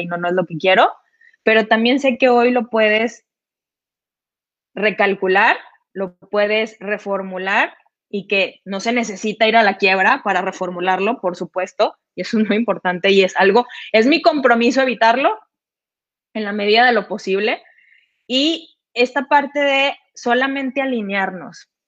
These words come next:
alinear mi mente, alinear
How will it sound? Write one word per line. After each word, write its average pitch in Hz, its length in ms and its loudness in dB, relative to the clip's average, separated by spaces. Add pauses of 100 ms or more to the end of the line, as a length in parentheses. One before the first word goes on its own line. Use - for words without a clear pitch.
alinear 220 680 2 (400)
mi 254 220 2
mente, 269 600 0
alinear 202 640 -2